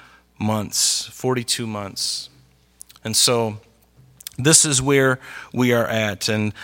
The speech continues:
let's look at this first verse again. "He was given a reed," and not sure that the, the measure that is being accomplished is what we might think, because when we think of a measure, we think of,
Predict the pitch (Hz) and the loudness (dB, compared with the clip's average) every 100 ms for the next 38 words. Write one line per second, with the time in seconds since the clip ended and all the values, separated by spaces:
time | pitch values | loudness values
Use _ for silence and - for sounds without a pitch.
0 | - 131 - 151 156 139 123 - 143 117 | 0 4 4 4 4 4 2 4 4 4
1 | 127 135 131 131 120 113 107 107 - - | 4 4 6 2 2 0 0 -4 -10 -18
2 | - - - 160 147 143 175 170 165 160 | -18 -18 0 4 6 6 4 4 4 4
3 | 185 131 117 117 139 139 135 120 - - | 2 0 -2 -2 4 4 4 -2 -12 -8
4 | - 175 185 - 202 190 165 165 156 147 | 4 6 6 6 6 6 4 6 6 4
5 | 139 151 165 196 170 151 143 143 139 135 | 4 6 8 6 6 4 4 4 4 4
6 | 165 143 - 156 170 165 127 - 131 127 | 4 4 4 4 4 2 2 2 2 4
7 | 143 147 143 139 131 123 - 151 135 135 | 4 4 4 6 4 2 2 2 2 0
8 | 143 131 135 143 151 170 156 139 139 143 | 2 4 4 4 4 4 4 4 6 6
9 | 156 139 127 127 135 - 147 143 135 127 | 6 4 4 2 2 2 0 4 4 2
10 | 117 | -2